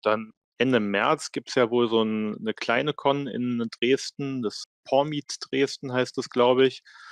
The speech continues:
Und neulich war ich mal ganz spontan bei so einem kleinen Fursuit Walk bei uns in Dresden im großen Garten. Und, ähm, ich sag mal, alles, was ich bei mir zu Hause so mit dem Fahrrad erreichen kann und was man mal spontan machen kann, das nehme ich gerne mit. Ansonsten größere Conventions oder irgendwo hinfahren mit Übernachten und sowas,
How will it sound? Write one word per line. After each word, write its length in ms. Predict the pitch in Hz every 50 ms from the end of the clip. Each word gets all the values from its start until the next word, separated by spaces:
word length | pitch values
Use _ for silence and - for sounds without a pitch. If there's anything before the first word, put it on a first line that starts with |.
| - - _ _ -
Und 120 | 127 120 123
neulich 340 | 120 123 135 131 - -
war 100 | 120 120
ich 80 | 120 -
mal 160 | 127 120 110
ganz 160 | 110 113 117
spontan 500 | - - - 113 107 - 110 110 113 117
bei 120 | 117 113 110
so 80 | - 113
einem 80 | 110
kleinen 260 | - - 107 104 110 107
Fursuit 460 | - 113 117 110 - - 113 - -
Walk 260 | 107 107 110 - _
bei 100 | - 98
uns 220 | 98 107 104 - -
in 60 | 107
Dresden 360 | - - 104 107 - - - 101
im 120 | 98 101
großen 320 | _ _ 104 101 - - 98
Garten. 420 | - 98 104 120 - - 127 127 - - - - - - - - - _ _
Und, 340 | 117 113 110 110 107 - 123
ähm, 380 | 120 120 117 113 113 110 - _ -
ich 100 | 127 -
sag 180 | 135 131 -
mal, 120 | 147 117 -
alles, 280 | 113 139 147 143 -
was 140 | 131 127 -
ich 200 | 127 117 - -
bei 120 | - 120
mir 160 | 120 120 127 123
zu 160 | - 127 104
Hause 300 | 98 110 123 123 131 113
so 80 | 117 123
mit 180 | 117 120 -
dem 80 | 120 110
Fahrrad 380 | - - 113 120 120 123 117 107
erreichen 440 | 104 92 101 107 127 135 - 143
kann 220 | - - 127 127 123
und 100 | 113 - -
was 160 | 110 - -
man 160 | 123 113 110
mal 160 | 104 104 104
spontan 480 | - - 110 104 - - 107 104 104 101
machen 240 | 98 101 - - 113
kann, 240 | _ - 113 110 110
das 140 | 107 - -
nehme 140 | - 113 113 110
ich 100 | - -
gerne 240 | 110 104 101 95 95
mit. 240 | 120 151 - - - _ _ _ _ _ _ _ _ _ _ _ _
Ansonsten 600 | - 113 110 98 117 120 123 - - - 123 117
größere 460 | - - - 110 123 - - 117 113 -
Conventions 680 | - - 107 101 101 101 107 120 - - 120 104 -
oder 300 | 104 101 104 104 104 90
irgendwo 500 | 104 107 113 110 - - 104 104 104 101
hinfahren 520 | 95 113 120 123 - - 113 107 107 107
mit 120 | 107 - -
Übernachten 540 | - 107 101 95 95 98 - - - - 104
und 140 | 98 98 -
sowas, 500 | - 104 101 104 101 101 - - -